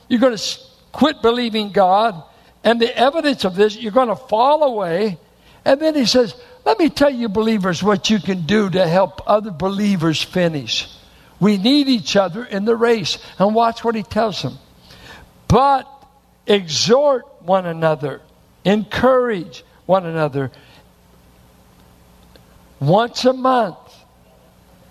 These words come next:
every Sunday." What, what, what does yours say? He, he can't mean it, can he?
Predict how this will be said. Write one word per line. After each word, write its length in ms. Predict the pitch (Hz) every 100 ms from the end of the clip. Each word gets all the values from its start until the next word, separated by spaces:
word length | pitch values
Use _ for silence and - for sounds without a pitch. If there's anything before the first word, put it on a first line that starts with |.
| - - - - - - - - - - - - - - - - - - - - -
every 340 | 208 247 254
Sunday." 640 | 202 - 269 247 196 139 113 - _ _ _ _ _ _ - - - _ _ - _ - -
What, 260 | 208 247
what, 200 | 220 220
what 80 | 208
does 120 | 240
yours 180 | 240 262
say? 380 | 247 240 247 247 - _ _ _ _ - - - - - - - -
He, 160 | 147 170
he 180 | - 175
can't 380 | 135 196 185 -
mean 240 | 147 139
it, 160 | 147 -
can 260 | - 135
he? 120 | 127